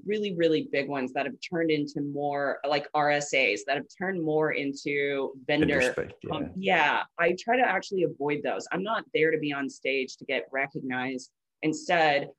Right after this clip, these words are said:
Speaker 1: I wanna do s-, I wanna do engagements with the community of individuals that are hungry to learn and to connect and to thrive as a community. So I really focus on those speaking engagements.
Speaker 2: Yeah,
Speaker 1: Yeah.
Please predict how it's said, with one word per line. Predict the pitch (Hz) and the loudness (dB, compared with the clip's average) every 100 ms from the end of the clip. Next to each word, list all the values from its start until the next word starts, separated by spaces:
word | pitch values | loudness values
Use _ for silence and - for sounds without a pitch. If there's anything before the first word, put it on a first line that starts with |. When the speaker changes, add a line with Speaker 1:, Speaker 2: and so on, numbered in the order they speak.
| _ - | _ 0
Speaker 1:
I | |
wanna | 156 160 175 165 | 2 2 2 2
do | 151 | 0
s-, | 147 - - - | -4 -8 -10 -2
I | 123 | 0
wanna | 160 190 196 | 0 0 -2
do | 165 | -4
engagements | 143 127 131 143 151 135 131 123 160 | -4 -2 -2 -2 -2 -4 -4 -8 -8
with | 151 135 135 | -4 -4 -4
the | 147 | -8
community | 160 151 151 147 | -4 -2 0 -2
of | 139 | -2
individuals | 139 139 135 131 135 127 | -4 -4 -6 -8 -10 -8
that | 135 - | -8 -4
are | 139 151 156 | -2 0 -2
hungry | - 156 147 120 113 - | -4 -6 -4 -4 -4 -6
to | 147 139 | -10 -8
learn | 139 139 143 139 127 | -6 -4 -4 -4 -6
and | 135 131 135 127 _ _ | -8 -6 -8 -10 _ _
to | - | -10
connect | 180 160 147 147 - - - | -6 -2 0 0 -2 -10 -8
and | 143 135 | -6 -4
to | 156 | -8
thrive | - 135 131 | -6 -2 -2
as | 123 | -2
a | - - | -8 -10
community. | 123 123 117 - | -6 -6 -6 -8
So | - 135 | -4 0
I | |
really | 151 202 240 - | 0 2 0 2
focus | 160 - 127 | 0 0 -6
on | 131 | -4
those | 131 120 | -4 -6
speaking | - 107 110 113 | -10 -14 -12 -12
engagements. | 92 - - - 87 - - - _ _ | -10 -12 -14 -14 -16 -16 -20 -20 _ _
Speaker 2:
Yeah, | - 80 | 0 2
Speaker 1:
Yeah. | 95 | 2